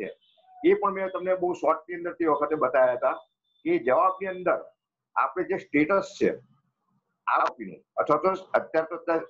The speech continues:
આરોપી નથી, અત્યારે તો આપણે સામાવાળા છે, એ સામાવાળાનું જે status છે એ status અથવા તો આપણે, આપણી પાસેનો check કઈ રીતે આવ્યો છે અથવા તો deformation કઈ રીતે થઈ છે અથવા કઈ રીતે નથી થતી, એ બધી હકીકતો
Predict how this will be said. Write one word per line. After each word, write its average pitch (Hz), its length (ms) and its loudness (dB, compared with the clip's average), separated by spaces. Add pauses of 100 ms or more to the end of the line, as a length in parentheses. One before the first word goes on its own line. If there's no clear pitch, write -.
આરોપી 156 340 -2
નથી, 185 220 -4 (220)
અત્યારે 160 320 -2
તો 175 120 -4
આપણે 160 280 -2 (100)
સામાવાળા 127 500 0
છે, - 80 -18 (380)
એ 127 120 -16
સામાવાળાનું 170 500 -2
જે 170 120 -2
status - 420 2
છે 110 80 2 (460)
એ 151 120 0
status 151 440 0 (300)
અથવા 160 260 -2
તો 175 140 -10
આપણે, - 320 -2 (100)
આપણી 160 260 -6
પાસેનો 160 280 -2 (140)
check 151 200 2 (300)
કઈ 147 180 4
રીતે 156 180 0
આવ્યો 139 300 0
છે 143 140 -4
અથવા 156 240 -2
તો 156 100 -4
deformation 156 600 -6
કઈ 151 220 2
રીતે 147 260 -2
થઈ 135 160 -2
છે 147 100 4
અથવા 143 240 -2
કઈ 143 140 0
રીતે 143 180 -2
નથી - 440 0
થતી, 123 260 -4 (380)
એ 180 180 0
બધી 170 300 2
હકીકતો 170 500 -4